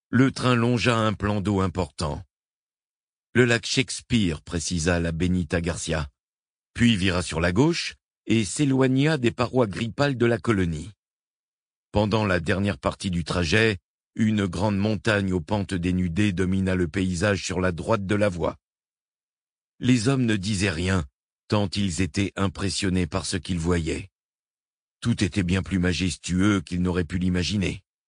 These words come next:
L'agglomération centrale, où les architectes du Nouvel Éden avaient regroupé les bâtiments importants, acheva de les sidérer. Ils restèrent bouche bée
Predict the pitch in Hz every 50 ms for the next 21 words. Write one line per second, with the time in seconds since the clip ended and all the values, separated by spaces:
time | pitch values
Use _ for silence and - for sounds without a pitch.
0 | _ _ _ _ _ _ _ _ _ _ _ _ _ _ _ _ _ _ _ _
1 | _ _ _ _ _ _ _ _ _ _ _ _ - 101 107 107 90 92 110 107
2 | 104 104 95 104 101 - - 104 95 - - 92 92 85 - 127 123 131 127 120
3 | 107 82 - _ _ _ _ _ _ - 107 98 98 87 87 85 80 73 71 85
4 | - - - 92 76 - 107 90 - - - 82 78 78 82 85 85 80 78 87
5 | 85 82 90 87 80 98 95 87 82 78 73 85 80 87 92 85 78 92 95 -
6 | 95 98 87 85 80 80 87 78 - - 85 85 85 85 85 82 - 95 95 -
7 | _ - 107 113 123 113 - _ _ _ _ _ _ _ _ _ - - 139 131
8 | - - - 127 113 101 113 127 123 107 110 110 107 113 101 - - 113 98 92
9 | 82 76 - 73 - - - _ _ _ _ _ _ _ _ _ _ _ _ _
10 | _ _ _ _ _ _ _ - 113 113 113 98 120 123 101 - - 123 101 95
11 | 98 101 110 104 - - - - 101 117 120 113 -